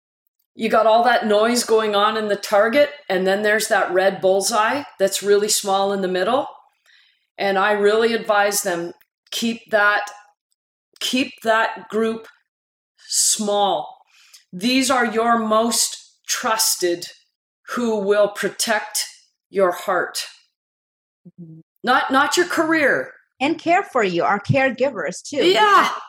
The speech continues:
Speaker 2: What you talk about early onset dementia, Alzheimer's disease.
Speaker 1: Right.
Speaker 2: There's, there's gonna be your caregivers as well, if that
Speaker 1: Right.
Speaker 2: was to happen to you as well.
Speaker 1: Yes,
Speaker 2: Mm-hmm.
Speaker 1: 'cause agents will protect your career.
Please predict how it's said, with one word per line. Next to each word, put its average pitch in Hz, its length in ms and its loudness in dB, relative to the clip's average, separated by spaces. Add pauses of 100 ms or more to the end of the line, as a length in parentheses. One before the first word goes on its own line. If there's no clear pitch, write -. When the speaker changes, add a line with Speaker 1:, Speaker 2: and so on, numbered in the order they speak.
(160)
Speaker 2:
What - 260 -4
you 226 100 -6
talk 220 180 -2
about 220 220 -2
early 226 320 2
onset 208 360 -2
dementia, 202 580 -6
Alzheimer's 196 680 -2
disease. 180 360 -10 (100)
Speaker 1:
Right. 370 380 0 (220)
Speaker 2:
There's, 208 280 0 (120)
there's 214 260 0 (140)
gonna 220 180 -2
be 220 240 -10
your 220 100 0
caregivers 185 800 -4
as 185 180 -2
well, 185 580 -2
if 196 200 -8
that 190 220 0
Speaker 1:
Right. 339 300 2
Speaker 2:
was - 80 -12
to - 100 -16
happen 302 300 -4
to 214 120 -12
you 151 320 -2
as 190 240 0
well. 196 500 -2 (760)
Speaker 1:
Yes, 349 260 2
Speaker 2:
Mm-hmm. - 60 -4
Speaker 1:
'cause 262 260 0
agents 349 560 4
will 311 160 2
protect 277 540 -2
your 262 120 0
career. 262 720 0